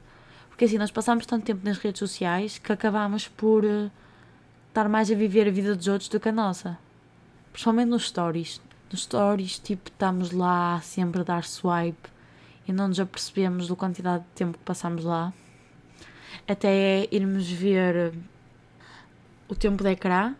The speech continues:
o equilíbrio digital, como está aqui no meu telemóvel, o equilíbrio digital, e, e ver que durante uma semana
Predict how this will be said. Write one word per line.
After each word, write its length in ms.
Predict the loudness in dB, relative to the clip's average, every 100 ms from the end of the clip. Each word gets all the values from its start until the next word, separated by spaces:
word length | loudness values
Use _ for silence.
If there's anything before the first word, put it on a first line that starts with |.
| -14 -20 -20 -20 -20 -20 -20 -20 -20 -4
o 100 | 0
equilíbrio 460 | 0 2 0 2 0
digital, 640 | 0 -2 -2 -4 -4 -6 -8 -12
como 160 | -8 -8
está 180 | -6 -8
aqui 300 | -6 -6 -4
no 100 | -4
meu 80 | -6
telemóvel, 480 | -4 -4 -6 -6
o 40 | -6
equilíbrio 400 | -2 -2 -2 -6
digital, 680 | -8 -4 -4 -4 -2 -2 -4 -10 -16 -12 -12 -14 -20 -18 -4
e, 380 | 0 2 2 0
e 60 | 2
ver 260 | 4 2
que 580 | 2 4 6 6 4 0 -8 -6
durante 460 | -2 2 2 0 -4 -12 -2
uma 240 | 2 2
semana 680 | 0 -2 0 2 0 -2 -4